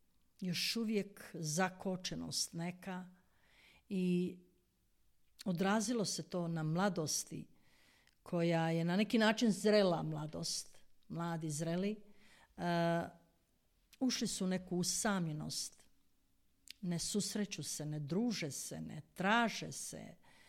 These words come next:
E, sve je to nekako krenulo prema društvenim mrežama. Kao da nas još više malo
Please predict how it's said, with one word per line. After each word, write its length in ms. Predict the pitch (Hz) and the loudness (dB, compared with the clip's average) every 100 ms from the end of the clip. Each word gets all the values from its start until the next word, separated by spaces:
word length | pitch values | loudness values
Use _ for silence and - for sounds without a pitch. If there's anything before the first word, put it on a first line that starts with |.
| - - - | -20 -16 -4
E, 120 | 175 | -2
sve 260 | - - | 0 2
je 140 | 277 277 | 2 4
to 240 | 240 214 | 2 2
nekako 460 | 196 202 202 180 165 | 0 -2 -2 -6 -8
krenulo 460 | - 170 185 185 | -2 0 2 0
prema 480 | 175 165 165 156 151 - - _ _ _ - - - - - _ - _ | 0 -2 -2 -2 -6 -10 -20 _ _ _ -20 -20 -20 -20 -20 _ -20 _
društvenim 540 | 175 180 175 - 180 170 | -8 -4 -2 -2 0 2
mrežama. 600 | 170 175 151 156 156 156 - - - - - - - - _ _ _ _ _ _ _ | 2 2 2 -2 -6 -10 -16 -20 -20 -20 -20 -20 -20 -20 _ _ _ _ _ _ _
Kao 220 | - 185 | -4 0
da 100 | 185 | 0
nas 220 | 185 180 | 0 0
još 200 | 196 180 | 0 0
više 300 | 208 220 - | 0 0 2
malo 340 | 170 160 165 | 0 0 0